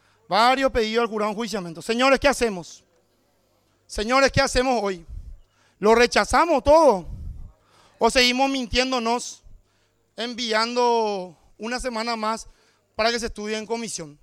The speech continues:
Quiero entender cuál va a ser la dinámica de acá en adelante. Gracias, presidente.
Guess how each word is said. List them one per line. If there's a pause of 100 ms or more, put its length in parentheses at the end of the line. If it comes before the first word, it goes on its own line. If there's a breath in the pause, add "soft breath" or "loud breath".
Quiero
entender
cuál
va
a
ser
la
dinámica
de
acá
en
adelante. (400)
Gracias,
presidente.